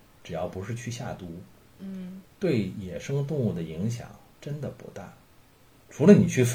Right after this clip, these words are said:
Speaker 1: 挖一条路，你开山放炸药，
Speaker 2: 嗯。
Speaker 1: 那
Speaker 2: 对，对，对。
Speaker 1: 当然影响大了。
Speaker 2: 嗯。
Speaker 1: 嗯，然后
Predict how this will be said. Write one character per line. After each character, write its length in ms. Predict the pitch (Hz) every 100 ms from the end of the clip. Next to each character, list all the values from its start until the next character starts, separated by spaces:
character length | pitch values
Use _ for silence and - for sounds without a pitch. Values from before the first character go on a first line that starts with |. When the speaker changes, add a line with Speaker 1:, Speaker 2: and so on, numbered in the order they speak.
| 113
Speaker 1:
挖 140 | 160
一 60 | 156
条 160 | - 123
路， 340 | 214 185 -
你 140 | 87 85
开 240 | - 170
山 260 | 170 180 170
放 200 | 147 123
炸 160 | 147
药， 300 | 165 214 - 202
Speaker 2:
嗯。 80 |
Speaker 1:
那 240 | 196 143 -
Speaker 2:
对， 120 | - 196 185
对， 120 | 190
对。 60 | 190 -
Speaker 1:
当 200 | 113 113
然 120 | 92
影 140 | 90
响 220 | 101 67
大 180 | 98 90
了。 180 | 69 - - - - -
Speaker 2:
嗯。 300 | 190 180 175 190 -
Speaker 1:
嗯， 560 | - 95 90 87 82 -
然 160 | 104 110
后 440 | 120 147 117 101